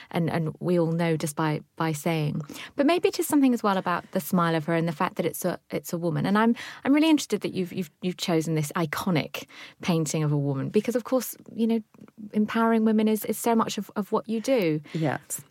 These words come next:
Speaker 2: It's so important for me, uh, to empower women. This is my passion in life. I think it's my mission, really. And, um, and I think the Mona Lisa and the way she's, uh,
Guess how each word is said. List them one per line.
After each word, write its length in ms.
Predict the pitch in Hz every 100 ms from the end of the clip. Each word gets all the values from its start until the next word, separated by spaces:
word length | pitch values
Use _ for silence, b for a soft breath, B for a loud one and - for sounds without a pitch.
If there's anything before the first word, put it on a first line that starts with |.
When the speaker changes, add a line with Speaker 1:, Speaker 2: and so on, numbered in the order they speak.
| -
Speaker 2:
It's 160 | 170 -
so 120 | 214
important 520 | 214 196 180 156 147
for 120 | - 131
me, 280 | 123 117 -
uh, 80 | 139
to 100 | -
empower 280 | 151 175 156
women. 420 | 139 139 139 139
This 160 | 147 156
is 160 | 160 160
my 140 | 151
passion 420 | 147 165 156 165
in 80 | 147
life. 380 | 135 135 135 143
I 140 | - 147
think 260 | - 156
it's 140 | - 147
my 120 | 139
mission, 460 | 135 139 - 131
really. 320 | 123 117 117 - B B B B B B
And, 320 | 175 170 160 160
um, 720 | 156 156 151 147 151 80 - - -
and 100 | 202
I 60 | 226
think 260 | - 294 320
the 100 | 226
Mona 280 | 196 196
Lisa 420 | 185 175 185 - 139
and 200 | 135 151
the 80 | 151
way 160 | 156
she's, 500 | 151 - 151 - -
uh, 120 | 147